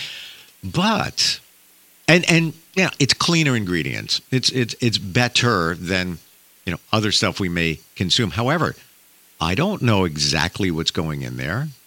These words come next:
I think I'm, you know, a couple of steps b-, in the right direction, but I'm, I'm thinking unless you prepare it yourself, handpick every ingredient, you're never going to be exactly where you need to be or where you should be.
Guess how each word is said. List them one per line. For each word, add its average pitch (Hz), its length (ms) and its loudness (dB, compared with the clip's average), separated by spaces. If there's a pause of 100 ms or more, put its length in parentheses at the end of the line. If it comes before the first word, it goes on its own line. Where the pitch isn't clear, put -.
(120)
I 87 80 -8
think 98 220 0
I'm, 92 200 -4
you 113 100 0
know, 73 100 -6 (380)
a 104 60 -4
couple 120 280 0
of 95 60 2
steps 90 300 0
b-, 76 220 -10
in 113 140 0
the 92 80 0
right 139 340 2
direction, 92 580 2 (420)
but 110 280 2 (240)
I'm, 127 300 2
I'm 113 160 0
thinking 156 400 0
unless 113 400 0
you 127 240 0
prepare 151 400 0
it 131 100 -4
yourself, 98 640 0 (140)
handpick 131 420 2
every 104 280 2
ingredient, 87 640 0 (420)
you're 113 240 2
never 127 400 2
going 107 260 -2
to 110 120 0
be 87 420 0 (580)
exactly 95 520 2
where 85 200 2
you 78 140 0
need 78 200 -2
to - 60 -2
be 65 280 -4 (200)
or 104 100 4
where 110 80 4
you 90 60 2
should 78 220 0
be. 58 160 -6